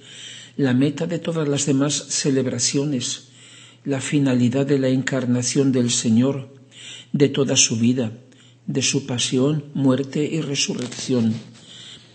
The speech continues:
Es la finalidad de todo lo que ha hecho y ha dejado a su Iglesia,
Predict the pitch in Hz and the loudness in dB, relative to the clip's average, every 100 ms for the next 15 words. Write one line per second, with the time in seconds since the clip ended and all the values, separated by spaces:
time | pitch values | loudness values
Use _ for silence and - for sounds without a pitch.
0 | - 160 165 - 143 - 127 120 113 110 | -4 2 2 2 -2 2 4 6 6 4
1 | 131 120 135 143 127 120 127 117 123 160 | 4 2 2 2 2 2 2 2 4 2
2 | - 190 160 131 123 123 139 135 160 135 | 2 2 4 4 4 2 2 4 2 0
3 | - 131 - 120 107 127 - 135 | -2 -2 2 2 4 2 2 -2